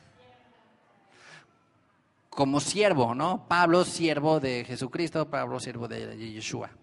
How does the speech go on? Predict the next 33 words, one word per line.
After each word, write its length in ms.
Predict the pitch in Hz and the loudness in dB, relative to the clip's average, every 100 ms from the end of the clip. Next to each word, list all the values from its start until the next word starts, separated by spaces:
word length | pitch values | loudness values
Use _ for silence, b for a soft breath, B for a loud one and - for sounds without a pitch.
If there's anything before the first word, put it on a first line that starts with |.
| _ | _
¿no? 120 | 135 | -14
Pero 220 | - 170 | -2 0
aquí 240 | 180 - 233 | 0 -2 -8
se 120 | 240 | -6
dice 260 | 214 220 220 | -8 -4 -4
prisionero. 600 | 208 196 233 240 277 165 - - _ _ _ _ _ _ _ _ _ _ | -2 -2 0 2 0 0 -4 -20 _ _ _ _ _ _ _ _ _ _
Entonces, 420 | 131 170 190 147 B B B _ | -4 0 0 -2 B B B _
pues 140 | 147 | -2
bueno, 300 | 143 196 170 | 0 2 4
aquí 260 | 147 143 208 | 2 0 -2
esto 180 | 190 185 | -4 -2
te 100 | 180 | -2
hace 140 | 175 | -2
pensar 400 | 160 139 156 160 | -4 -4 -2 -4
que 140 | 151 135 | -2 -2
no 120 | 165 | -2
sabemos 320 | 170 165 160 | 0 -2 -2
hasta 220 | 123 127 | -6 -6
qué 140 | - 147 | -6 -2
lugar 260 | 139 143 | -2 -2
te 120 | 131 | -6
lleve 240 | 123 139 127 | -6 -6 -6
la 140 | 110 | -8
fe, 260 | 107 123 110 | -10 -10 -8
¿no? 260 | 120 156 | -8 -8
No 120 | 127 123 | -8 -8
sabemos 320 | 131 127 123 | -8 -8 -12
que 240 | - 107 | -12 -14
si 140 | 107 120 | -14 -16
algún 240 | 120 120 | -12 -8
día 100 | 127 | -8
estés 260 | 120 135 - | -8 -12 -14
escribiendo 640 | - - 117 127 113 | -14 -12 -10 -8 -10